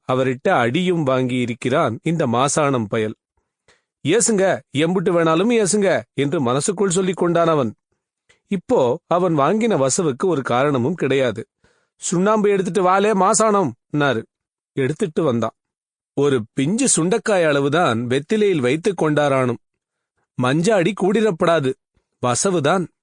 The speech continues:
சம்பந்தக்கார முதலாளி வந்திருந்தப்போ இவக முதலாளி கிட்ட சொன்னாரு ஒரு நா, "வே மாப்பிள,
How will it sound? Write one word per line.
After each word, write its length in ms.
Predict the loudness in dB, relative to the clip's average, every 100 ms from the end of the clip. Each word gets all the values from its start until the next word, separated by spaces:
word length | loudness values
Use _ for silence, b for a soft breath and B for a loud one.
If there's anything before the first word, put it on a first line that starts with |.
| _ _ _ _ _ _ _ _ _ _ _ _ -6
சம்பந்தக்கார 600 | -2 0 0 0 2 2
முதலாளி 380 | 0 0 0 0
வந்திருந்தப்போ 920 | 0 0 0 0 0 0 2 0 -2
இவக 300 | -2 0 0
முதலாளி 360 | 0 2 0 0
கிட்ட 240 | -2 -4 -2
சொன்னாரு 360 | 0 0 2
ஒரு 160 | 0 2
நா, 160 | 0 -2 _ _ _ _ _
"வே 120 | -4 0
மாப்பிள, 580 | 2 2 2 0 0